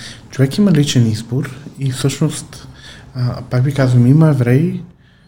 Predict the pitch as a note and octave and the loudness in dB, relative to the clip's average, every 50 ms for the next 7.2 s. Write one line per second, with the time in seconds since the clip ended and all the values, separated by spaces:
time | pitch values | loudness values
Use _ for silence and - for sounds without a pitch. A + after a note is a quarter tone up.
0 | _ _ _ _ - C3 B2+ B2+ B2+ B2 B2+ B2 B2 - C3+ C3 C3+ - C#3 C#3 | _ _ _ _ -10 -4 -2 0 2 2 0 0 -2 -2 -2 -2 -2 -2 -4 -4
1 | - - - - C3+ C3 B2+ B2+ - - B2+ B2 C3+ C3 B2+ - - - C#3 C3+ | -4 -6 -4 -2 0 0 0 -2 0 0 2 2 2 0 -2 -8 -6 -4 -4 -4
2 | C3+ C3+ C3 - - - - - B2+ A#2+ A#2+ B2 - C3 C3 C3 C3 C#3+ C3 C3 | -4 -4 -6 -8 -14 -16 -12 -8 -8 -6 -4 0 2 4 4 4 4 2 0 0
3 | - C3 A#2 A#2 B2 A#2+ A#2+ A#2 A2+ A#2+ A2+ A2 - - G#2 G#2+ - - - - | 2 0 0 0 0 0 0 0 0 0 -2 -2 -4 -10 -14 -16 -14 -12 -8 -6
4 | G#2 G#2 G#2 G#2 - - - - B2 C#3 D#3 F#3+ - - _ _ _ _ _ _ | -6 -6 -8 -10 -14 -14 -10 -8 -6 -6 -6 -6 -10 -14 _ _ _ _ _ _
5 | _ _ _ _ - - - - C3+ C3+ C3 - C#3+ C3 B2+ - - C3+ B2+ - | _ _ _ _ -20 -18 -8 -4 -4 -2 0 0 0 0 0 0 0 0 0 2
6 | - C3 B2+ C3 C3 B2+ - - - - - - A#2+ - - A2 A2 A2 G#2 G#2 | 0 0 2 2 -2 -2 -2 -8 -12 -10 -8 -8 -8 -6 -4 -4 -4 -4 -6 -6
7 | G2+ G2+ G#2 | -8 -10 -10